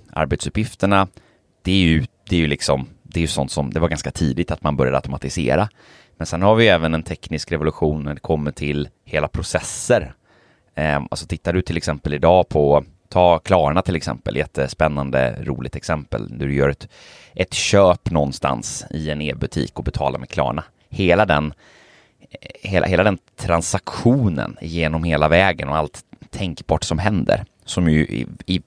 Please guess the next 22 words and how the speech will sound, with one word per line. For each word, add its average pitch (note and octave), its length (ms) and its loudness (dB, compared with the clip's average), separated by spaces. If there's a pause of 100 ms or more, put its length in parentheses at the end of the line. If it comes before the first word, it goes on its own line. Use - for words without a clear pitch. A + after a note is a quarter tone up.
extremt - 640 0
stor D2 260 0
utsträckning - 500 -6
är - 340 0 (240)
automatiserad - 720 -2
idag. - 220 -4 (840)
Eh, D#2+ 300 2
tittar G2 240 0
du A2+ 80 2
på - 80 4
den G2 140 4 (420)
ex-, - 340 -6 (100)
alltså - 160 -2 (180)
otroligt A2 800 2 (380)
transaktionsintensiva F2 1400 -2
verksamhet D2+ 400 0
som D2+ 160 -6
till D2 140 -6
exempel C#2 380 -4
då A#1+ 100 0
betallösningar C#2+ 800 0
är, C#2 220 2